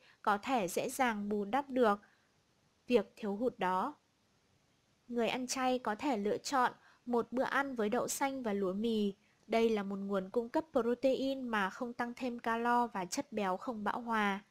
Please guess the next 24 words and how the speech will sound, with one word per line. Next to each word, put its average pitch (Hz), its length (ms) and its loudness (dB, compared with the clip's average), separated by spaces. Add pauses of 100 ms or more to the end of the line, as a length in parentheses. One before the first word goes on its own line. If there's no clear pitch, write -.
(360)
Tăng 254 160 0
cường 214 300 0
hệ 208 180 -8
miễn 226 220 -8
dịch. 247 340 2 (360)
Đậu 247 160 2
xanh 277 340 0
giúp 320 220 -2
tăng 254 180 -2
cường 214 260 0
hệ 220 180 -4
miễn 247 240 -4
dịch. 247 320 2 (260)
Các 330 160 -2
chất 349 240 2
chống 208 340 0
oxy 254 280 -2
hóa 208 420 -2
cụ - 180 -2
thể 233 200 -4
là 196 160 -2 (100)
flavonoid, 240 800 0 (400)
carotenoid, 254 840 2 (640)
polyphenol 254 960 4